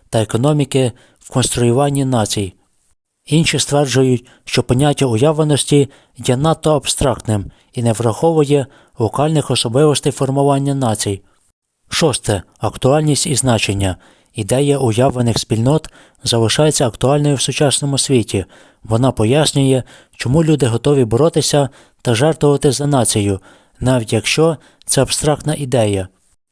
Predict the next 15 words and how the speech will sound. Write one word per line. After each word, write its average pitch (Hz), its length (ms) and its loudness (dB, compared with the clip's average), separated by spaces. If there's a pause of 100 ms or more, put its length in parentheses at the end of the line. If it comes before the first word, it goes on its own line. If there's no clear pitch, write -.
(260)
Допомагає 120 680 0
зрозуміти, 127 760 0 (300)
як 151 160 2
формуються 143 580 2
національні 139 600 0
ідентичності 127 920 -2 (360)
в 110 140 -4
умовах 127 440 0
глобалізації 113 920 0 (300)
та 123 100 -2
масових 135 520 0
медіа. 104 440 0 (640)
Отже, 139 500 0 (320)
концепція 127 640 0
Андерсона 135 760 0